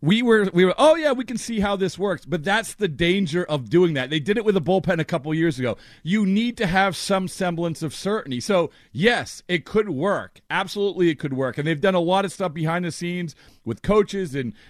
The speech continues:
and, and executives and everything to help build that foundation. But it's a big if, especially when you have the certainty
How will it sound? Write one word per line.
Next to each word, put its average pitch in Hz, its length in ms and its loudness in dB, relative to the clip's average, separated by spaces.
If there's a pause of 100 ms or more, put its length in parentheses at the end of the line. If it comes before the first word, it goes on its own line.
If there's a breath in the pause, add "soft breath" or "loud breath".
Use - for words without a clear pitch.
and, 127 340 0
and 120 140 -6
executives 180 600 -2
and 139 80 -6
everything 180 360 -4
to 147 100 -6
help 143 440 -4
build 175 240 0
that 151 260 0
foundation. 147 760 -2 (600 soft breath)
But 160 400 4 (240)
it's 175 220 -4
a 160 60 -2
big 185 520 -2
if, 156 420 -4
especially 185 640 -2
when 160 240 -2
you 165 120 -4
have 170 540 -4
the 147 100 -2
certainty 143 640 -4